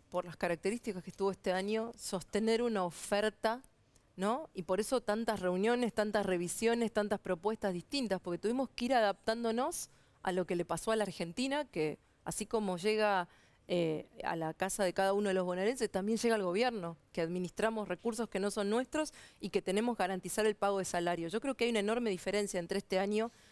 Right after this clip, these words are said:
y otras crisis que atravesó la provincia. Primero,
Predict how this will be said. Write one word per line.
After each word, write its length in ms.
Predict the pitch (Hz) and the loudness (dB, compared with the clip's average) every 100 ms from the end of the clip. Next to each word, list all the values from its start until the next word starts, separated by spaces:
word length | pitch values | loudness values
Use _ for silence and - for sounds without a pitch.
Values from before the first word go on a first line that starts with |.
| - | -10
y 100 | 208 | -2
otras 240 | 214 208 - | 0 0 -4
crisis 320 | 214 220 220 | -6 -4 -4
que 120 | 190 | -2
atravesó 400 | 175 165 165 - | 0 0 -2 0
la 100 | 180 | -2
provincia. 560 | - 160 151 147 - 151 _ - - - - _ | 0 -2 -2 -6 -8 -12 _ -20 -20 -20 -20 _
Primero, 500 | 220 233 294 330 | 0 2 4 2